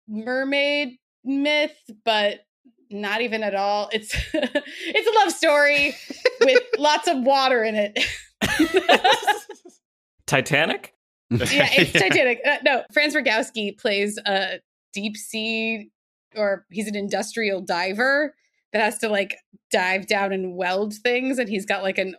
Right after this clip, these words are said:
Speaker 1: old, you know, diver, like, helmet thing with, like, the bars on the,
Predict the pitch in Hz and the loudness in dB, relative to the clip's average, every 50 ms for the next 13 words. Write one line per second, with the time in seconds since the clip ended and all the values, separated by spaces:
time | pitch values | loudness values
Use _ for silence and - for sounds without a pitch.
0 | - 196 196 196 202 202 202 208 208 208 208 - - _ _ - 220 220 214 214 | -6 -4 -2 -2 0 0 0 0 -2 -2 -4 -8 -16 _ _ -4 -2 -2 -2 -2
1 | 208 214 196 180 196 208 202 220 226 220 208 208 190 185 - - - - 196 196 | -2 0 0 2 2 0 2 2 0 0 0 0 -2 -2 -4 -6 -6 -4 -2 -2
2 | 208 208 226 254 247 - - - - - 262 254 254 262 254 233 214 226 220 - | 0 0 0 -2 -2 -4 -8 -8 -2 0 0 2 2 0 -2 -2 -4 -4 -2 -2
3 | 196 185 180 - - 190 196 180 _ _ - 190 196 196 202 208 220 214 208 220 | -4 -4 -4 -4 -6 -6 -6 -8 _ _ -2 0 0 0 0 0 -2 -4 -4 -8